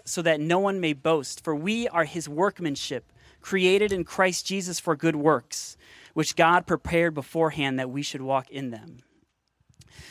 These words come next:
Now, before we walk through this passage in terms of prayer, I want to soak some of the truth of this passage.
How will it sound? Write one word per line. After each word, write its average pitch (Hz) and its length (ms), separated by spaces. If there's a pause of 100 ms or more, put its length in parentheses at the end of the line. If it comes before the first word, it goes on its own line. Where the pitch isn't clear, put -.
(220)
Now, 180 160
before 196 280
we 240 80
walk 220 300
through 214 120
this 202 160
passage 180 640
in 170 220
terms 170 300
of 151 180
prayer, 165 420
I 139 60
want 170 160
to 160 60
soak 190 360
some 185 160
of 175 80
the 160 60
truth 175 440
of 151 120
this 147 160
passage. 127 800